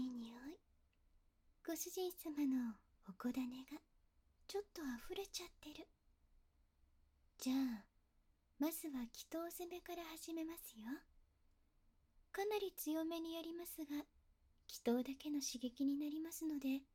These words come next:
射精には至りません。ですので、思う存分気持ちよくなってくださいね。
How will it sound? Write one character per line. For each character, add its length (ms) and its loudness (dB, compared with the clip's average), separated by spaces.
射 180 -4
精 320 4
に 140 -2
は 80 -10
至 260 -4
り 120 0
ま 160 -4
せ 200 -10
ん。 60 -8
で 80 -4
す 160 -6
の 160 -2
で、 260 0
思 100 -2
う 280 0
存 300 0
分 220 -14
気 100 0
持 160 6
ち 180 -4
よ 80 -4
く 120 -8
な 120 -2
っ 20 -6
て 100 -10
く 140 0
だ 100 2
さ 140 -4
い 100 0
ね。 300 -10